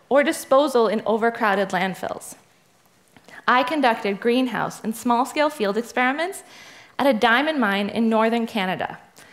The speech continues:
I tested what materials were effective to build soil, how much of each to use, as well as how to place materials to mimic surface variation of natural environments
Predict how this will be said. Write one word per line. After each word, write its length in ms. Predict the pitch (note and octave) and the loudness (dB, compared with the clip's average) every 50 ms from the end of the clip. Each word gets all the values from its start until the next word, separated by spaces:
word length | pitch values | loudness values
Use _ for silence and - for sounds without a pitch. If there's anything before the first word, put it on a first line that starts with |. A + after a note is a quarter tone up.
| - - - - - | -20 -20 -20 -10 -2
I 100 | - C4 | -2 -2
tested 540 | C4+ - - C#4+ C4+ C#4 - - C4+ A3+ G3+ | -2 0 0 0 0 0 -2 -4 -2 0 2
what 220 | A3+ A3 A3+ - | 2 2 2 2
materials 460 | D#4+ F4 - - E4+ D#4+ D#4 D4+ D4+ | -4 -6 -4 -2 0 2 2 2 2
were 60 | C#4+ B3+ | 0 -2
effective 440 | C4 C4 A#3+ A3+ A3+ - G3+ - | 0 0 -2 -2 -2 -6 -8 -6
to 80 | - G3+ | -8 -8
build 280 | F3 - G3 G3+ A3 A3 | -2 0 0 0 0 -2
soil, 380 | - - D4+ D#4 E4 F4 F#4+ - - - - - - _ _ | 0 0 2 2 2 0 -2 -6 -14 -20 -20 -20 -20 _ _
how 240 | - - C4 C#4 E4 | 0 4 4 4 6
much 240 | F4 F#4 F#4+ F#4+ | 4 2 0 0
of 80 | F#4+ F4 | -2 -2
each 220 | E4 D#4+ - - | -2 -4 -4 -6
to 80 | - D4+ | -6 -4
use, 380 | A#3+ A3+ G#3 G3+ A3 G#3+ - - - - - - _ | -2 -2 -2 -2 -4 -6 -10 -18 -20 -20 -20 -16 _
as 120 | - A3+ - | -14 -4 0
well 140 | C#4+ C4+ | 2 2
as 120 | C4 C4+ C4 | 2 2 0
how 260 | - - C#4 C#4 D#4 | -2 0 2 2 4
to 80 | F#4+ G4 | 2 0
place 480 | - - - D#4+ D#4+ E4 E4+ - - | -2 -2 0 0 2 2 0 -4 -6
materials 560 | E4+ E4+ E4+ - - B3 A3 G3+ G#3+ G#3 G#3+ | -8 -10 -10 -6 -4 -2 0 0 0 -2 -4
to 120 | G#3+ - B3+ | -6 -4 -4
mimic 400 | A#3+ A#3 B3 C4+ D4 E4 D#4+ E4 | -2 0 0 0 0 -2 -4 -6
surface 460 | - - A3+ A3+ A3+ A3+ C#4 C4+ - | -4 -2 -2 -2 0 -2 -8 -10 -4
variation 640 | - C4+ C4+ C#4 C#4 C#4 C#4+ D4 C#4+ - - F4 D#4+ | -2 0 0 0 0 -2 -2 -4 -6 -8 -8 -6 -4
of 140 | B3 G3+ G3+ | -4 -2 0
natural 400 | G3 - - - - - B3 A#3+ | -2 -2 -2 -2 -4 -4 -2 -2
environments 680 | A#3+ G#3 G3+ F#3 G3 G3+ A#3 C#4 E4 F#4 F#4+ - | 0 0 0 0 0 0 -2 -2 -4 -6 -8 -14